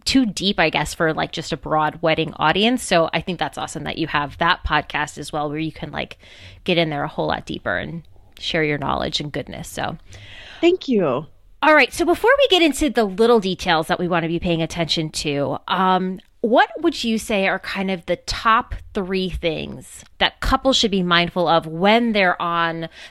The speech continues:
Speaker 1: the hunt of finding their venue for their wedding day?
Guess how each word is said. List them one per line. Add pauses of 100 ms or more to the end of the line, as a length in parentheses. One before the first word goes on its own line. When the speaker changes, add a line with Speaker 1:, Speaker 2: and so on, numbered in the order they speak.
Speaker 1:
the
hunt (160)
of
finding
their
venue
for
their
wedding
day?